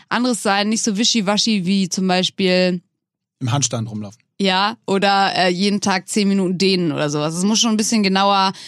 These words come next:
Speaker 1: also weil das muss ich wirklich sagen, diese vegane Sache, das haben mein Bruder und ich gerade auch besprochen, wir haben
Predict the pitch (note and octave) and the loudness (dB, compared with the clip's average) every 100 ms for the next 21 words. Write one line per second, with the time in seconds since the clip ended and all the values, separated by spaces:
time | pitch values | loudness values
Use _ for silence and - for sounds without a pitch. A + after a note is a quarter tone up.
0 | - - F#3+ G3+ G#3 A#3+ C4+ B3 A#3+ A3+ | -10 -2 0 2 2 0 0 0 -2 -2
1 | G#3 F3 G#3 A#3 G3 G3 F#3+ G3 G#3 A3+ | -2 0 0 0 0 0 -2 -2 0 0
2 | G#3+ G#3+ G#3+ G3+ F#3 F#3 G3 G#3+ F3 F#3+ | -2 -2 -2 0 0 0 0 -2 -4 -4
3 | E3 F3+ E3+ - F#3 - G#3 G#3 A3+ - | -4 -4 -4 -6 -8 -2 0 0 -4 -10
4 | - - _ - E3+ A3 A#3 | -16 -18 _ -10 -2 0 2